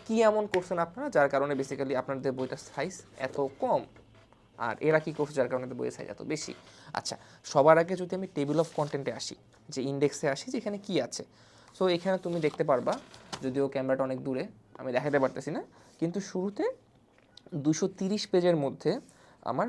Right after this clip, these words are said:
ইংলিশ ফার্স্ট পেপারে যে টপিকগুলো আছে, সেটা যেমন মনে করো সিন কম্প্রিহেনশন আছে, ইনফরমেশন ট্রান্সফার আছে, ফ্লো চার্ট, summary of the poem, ক্লোজ টেস্ট with clues, without clues, তারপর কমপ্লিটিং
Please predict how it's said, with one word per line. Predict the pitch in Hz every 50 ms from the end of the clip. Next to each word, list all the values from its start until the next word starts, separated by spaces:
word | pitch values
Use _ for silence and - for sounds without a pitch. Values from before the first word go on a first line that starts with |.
| 233 -
ইংলিশ | 135 135 135 143 156 156 -
ফার্স্ট | - - 135 135 -
পেপারে | 156 151 - 151 151
যে | 165 156
টপিকগুলো | - 135 - - 135 131 135 143 139
আছে, | 135 127 - - - 208 285 - - _ _ _ _ _ _
সেটা | - - 139 123 131 131 127 123 127 139
যেমন | 131 123 123 123 127
মনে | 127 127
করো | 131 131
সিন | 131 - - 139 135
কম্প্রিহেনশন | 127 135 127 131 131 139 135 127 - - 127
আছে, | 117 117 - - 127 107 - - - - - - -
ইনফরমেশন | 143 139 139 156 143 135 - - 139
ট্রান্সফার | - - 127 131 - - - 123 127
আছে, | 127 - - -
ফ্লো | - - 143 139
চার্ট, | 139 - 131 123 127 127 - - - - - - - _ - - _ _ _ _ _ - 131 -
summary | - 143 139 139 139 143 139 127
of | 123 120
the | 131 - -
poem, | 131 127 127 127 127 127 151 - - - - - _ _ _ _ _ _ -
ক্লোজ | - 139 135 139 - - -
টেস্ট | 139 135 131 135 - - - 139
with | 139 135 - - _
clues, | - 131 131 131 131 131 - - - 139
without | 135 139 139 131 131 131 - -
clues, | 131 123 123 127 131 131 - - -
তারপর | 139 - 135 135 - 147
কমপ্লিটিং | 139 135 135 143 147 131 135 135